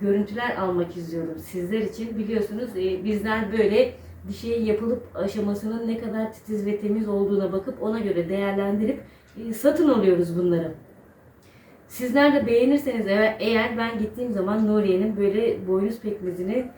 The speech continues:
yapılımına bir bakarız. Daha sonradan da almak isteyen arkadaşlar olursa alabilirler. Çünkü, e, Nuriye'nin tarhanasından ve kozalak şurubundan, reçellerinden bayağı bir talep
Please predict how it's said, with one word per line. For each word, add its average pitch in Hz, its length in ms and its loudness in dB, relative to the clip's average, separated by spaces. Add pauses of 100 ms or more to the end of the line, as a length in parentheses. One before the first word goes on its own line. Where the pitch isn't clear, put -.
(560)
yapılımına 185 600 -2
bir 208 100 -4
bakarız. 247 440 0 (200)
Daha 226 240 -2
sonradan 180 520 0
da 233 220 -4
almak 233 340 -4
isteyen 175 300 -10
arkadaşlar 175 600 -8 (160)
olursa 220 520 -4 (460)
alabilirler. 202 720 2
Çünkü, 214 340 -4
e, 254 140 0 (1300)
Nuriye'nin 233 600 2
tarhanasından 220 920 -2
ve 240 260 4 (1080)
kozalak 247 420 2
şurubundan, 208 800 0
reçellerinden 226 840 2 (520)
bayağı 226 360 2
bir 285 120 0
talep 240 300 0